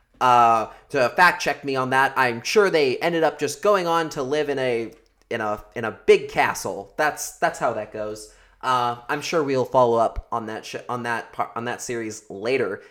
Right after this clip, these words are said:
this week as we get through, uh, some more Canucks History Corner. That's the first one we've ever done. We'll keep doing them. And I, I think especially we're gonna try and find some more obscure ones to do.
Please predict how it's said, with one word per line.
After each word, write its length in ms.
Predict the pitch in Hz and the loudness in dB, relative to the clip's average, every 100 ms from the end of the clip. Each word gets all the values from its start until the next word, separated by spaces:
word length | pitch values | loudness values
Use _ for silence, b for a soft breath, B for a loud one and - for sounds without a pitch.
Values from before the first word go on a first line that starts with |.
| B - | B -8
this 260 | 104 - | -6 -6
week 320 | 104 107 110 - | -10 -12 -14 -6
as 180 | 110 104 | -4 -4
we 100 | 117 | -4
get 380 | 113 113 - - | -2 -2 -2 -10
through, 460 | 113 110 110 113 B B _ | -6 -4 -4 -6 B B _
uh, 340 | 117 117 117 | 2 6 4
some 220 | 120 - 147 | 2 -4 -6
more 460 | 175 214 113 - b _ | -4 -2 -4 -6 b _
Canucks 400 | - 147 131 - | -4 0 0 -2
History 380 | 139 131 139 117 | -6 -6 -6 -8
Corner. 340 | - 131 160 | -8 -10 -8
That's 560 | 147 127 120 - - b b _ | -4 -4 -4 -10 -12 b b _
the 80 | 131 | -10
first 360 | - 165 - | -2 -2 -2
one 320 | 147 143 135 123 | -2 -2 -2 -6
we've 180 | 131 | -4
ever 180 | 131 120 | -2 -2
done. 300 | 185 262 247 | 2 2 4
We'll 100 | 185 | 0
keep 320 | - 208 196 | -2 -8 -10
doing 240 | - 294 269 | -8 -6 -6
them. 160 | 123 | -6
And 100 | 123 | -4
I, 220 | 180 190 190 | -4 -2 -4
I 20 | |
think 220 | 214 294 | -6 -6
especially 400 | 220 220 226 202 | -2 0 0 0
we're 100 | 165 | -2
gonna 140 | 151 | -2
try 180 | 147 160 | -2 -2
and 100 | 147 | 0
find 200 | 147 143 | -2 -2
some 100 | 135 | -4
more 160 | 131 127 | -2 -2
obscure 460 | 107 - - 143 | -2 -8 -2 0
ones 320 | 147 156 165 - | 2 -2 -4 -10
to 80 | |
do. 280 | 156 165 170 | -6 -4 -4